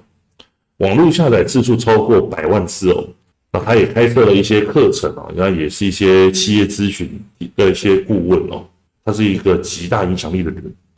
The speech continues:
好，这本书呢，它其实里面在讲什么呢？他在讲的是说，他其实在以前他有创作过很多的事业，但是都失败告终嘛。那就他在一次无心的状况下，哦，他好像是去酒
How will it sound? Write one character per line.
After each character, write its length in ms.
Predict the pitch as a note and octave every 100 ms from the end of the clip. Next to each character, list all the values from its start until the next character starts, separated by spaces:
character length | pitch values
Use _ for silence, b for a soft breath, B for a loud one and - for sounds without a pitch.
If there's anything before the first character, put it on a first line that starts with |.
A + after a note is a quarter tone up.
| _
好， 140 | - - A#2 _ _ _
这 120 | - G#3+
本 140 | B2
书 320 | - A2+ G#2+
呢， 200 | A2+ F2+ -
它 80 | C3
其 140 | B2+
实 160 | - F#2
里 60 |
面 120 | E2+ G#2+
在 100 | A#2
讲 340 | - - G2+
什 160 | G#2+ D#2
么 160 | D2+
呢？ 80 | - - -
他 80 |
在 60 | E3
讲 180 | - D#2+
的 100 | D#2+
是 140 | G#2
说， 200 | F#2+ G2+
他 120 | G#2
其 220 | A2 G#2+ F#2+
实 400 | - E2 D#2 D#2 D#2+
在 400 | G#2+ F#2+ F2 D#2+ D#2 D#2 -
以 180 | F2+ E2+
前 380 | - F2+ E2 D#2
他 80 | A2+
有 380 | F#2+ F2 E2+ - _ _ _ -
创 140 | B2
作 80 | A#2
过 140 | A2
很 100 | F#2
多 100 | F#2+
的 60 | F#2
事 320 | - - E2
业， 200 | E2 D#2+
但 120 | D2+ F2+
是 60 |
都 120 | F#2
失 240 | F2+ - F2+
败 160 | F2+
告 220 | D#2+ E2 D#2
终 300 | D2+ D2 D2
嘛。 80 | C#2+
那 260 | F2 F#2+ - _ _ _ -
就 100 | C3
他 240 | A#2+ A#2+ A#2+
在 260 | A#2+ G#2 F#2+
一 200 | - F2+
次 400 | - A2 F#2 -
无 240 | F2+ G2
心 380 | G2 - G#2 A2
的 200 | G#2+ F2+
状 200 | - G2+
况 220 | F2+ F2+
下， 200 | E2 F2+ D2+ -
哦， 100 | E2
他 60 | G2+
好 120 | F#2
像 100 | F#2
是 120 | F#2
去 140 | - -
酒 160 | -